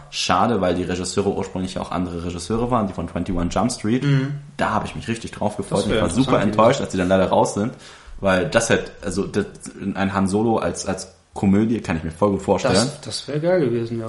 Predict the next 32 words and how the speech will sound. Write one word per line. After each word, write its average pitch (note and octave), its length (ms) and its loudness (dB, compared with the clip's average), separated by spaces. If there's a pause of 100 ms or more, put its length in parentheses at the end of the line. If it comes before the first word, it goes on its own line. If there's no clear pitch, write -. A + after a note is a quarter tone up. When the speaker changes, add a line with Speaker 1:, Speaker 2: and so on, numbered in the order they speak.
(220)
Speaker 1:
Ähm, F2 580 2 (420)
Speaker 2:
Am, C3 180 -4
am A#2+ 140 -2
Ende C#3+ 200 0
war D3+ 200 2
er D3+ 60 2
ein D3+ 100 2
bisschen D3 220 -6
zu D3+ 160 -6
ernst, B2+ 340 -4
ja. A#2 80 -8 (240)
Speaker 1:
Ja, F#2+ 380 0
und F2+ 120 -2
dann F2+ 180 0
gibt's F#2+ 60 2
Speaker 2:
Aber G2 100 0
da C#3 80 4
Speaker 1:
eben C3+ 60 4
Speaker 2:
haben F#3 140 8
sie, E3+ 140 4
da D3 100 0
haben D#3 120 2
sie D#3 80 -2
halt D3+ 160 0
wahrscheinlich C#3+ 360 -6
gedacht, C#3 240 -8
ja, C3 60 -4
wir B2+ 120 -4
müssen C3 200 -8
dasselbe B2+ 340 -6
wie B2+ 60 -4
Rogue B2 220 -4